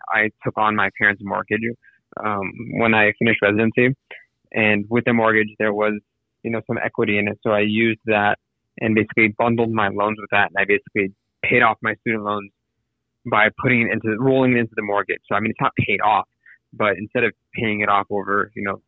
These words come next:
five years, ten years through the government, I paid it off through, it's part of my mortgage now, basically, and I have thirty years to pay it off, um, which I, I locked in a low interest rate, but then I got none of this,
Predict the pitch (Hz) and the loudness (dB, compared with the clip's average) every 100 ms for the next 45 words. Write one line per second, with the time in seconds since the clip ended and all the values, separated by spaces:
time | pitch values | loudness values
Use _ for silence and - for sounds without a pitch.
0 | _ 98 98 104 - 98 98 98 - 120 | _ 0 2 0 -2 -4 -4 -6 -2 -2
1 | - 104 101 98 95 - _ - _ _ | 0 0 0 -4 -6 -8 _ -20 _ _
2 | - 104 101 101 - - 113 110 104 98 | -6 0 2 0 -2 -4 0 2 2 2
3 | 98 - 110 104 104 101 _ _ _ _ | -2 -4 -2 0 -2 -4 _ _ _ _
4 | _ 117 _ 135 123 107 95 98 98 95 | _ -18 _ 2 2 4 2 2 2 0
5 | 92 - 92 - - 98 - - 98 101 | -2 -4 -6 -6 -2 -2 -2 -4 -2 2
6 | 101 101 117 107 104 95 - 95 92 92 | 2 2 2 2 4 2 0 0 2 4
7 | 90 95 _ _ - - - _ - 113 | 2 0 _ _ -20 -20 -20 _ -2 0
8 | 117 123 123 - - _ _ 127 123 139 | 2 2 0 -2 -4 _ _ 2 4 4
9 | 156 - 160 143 120 127 120 104 95 - | 2 0 -4 -2 -4 -6 -8 -6 -4 -6
10 | - 107 107 101 101 101 107 104 101 101 | -8 -8 -4 -2 -2 -4 -8 -8 -4 -4